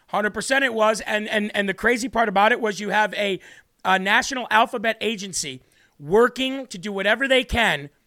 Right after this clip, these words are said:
for a political party that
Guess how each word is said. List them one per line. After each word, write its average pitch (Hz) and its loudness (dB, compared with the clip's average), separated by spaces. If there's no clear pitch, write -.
for 240 2
a 233 2
political 254 0
party 220 2
that 233 2